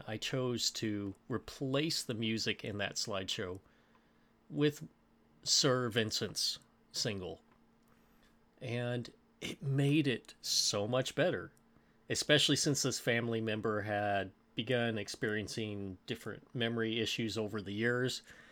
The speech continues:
So he says, "I don't know you, but I feel like I do." That lyric just fit perfectly to who, who this person was. And, I mean, just, just in general, I mean,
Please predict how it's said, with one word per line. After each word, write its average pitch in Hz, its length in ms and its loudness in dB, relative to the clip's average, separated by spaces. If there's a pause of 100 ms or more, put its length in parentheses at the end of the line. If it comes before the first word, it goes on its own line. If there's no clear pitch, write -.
(320)
So 110 340 2
he 123 160 2
says, 113 360 4
"I 120 140 8
don't 139 200 6
know 131 200 6
you, 98 380 -2 (180)
but 120 140 6
I 110 100 10
feel 120 280 4
like 110 280 6
I 101 100 4
do." 98 360 0 (180)
That 113 280 -2
lyric 123 520 0
just - 280 -2
fit - 500 0 (920)
perfectly 120 880 -2
to 104 380 -2
who, 123 380 0 (100)
who 123 180 0
this 110 160 2
person 101 400 -2
was. 85 320 -8 (1120)
And, 117 400 0 (120)
I 113 80 2
mean, 120 240 0
just, - 360 0
just - 280 4
in 120 100 2
general, 98 480 2
I 127 60 4
mean, 135 300 2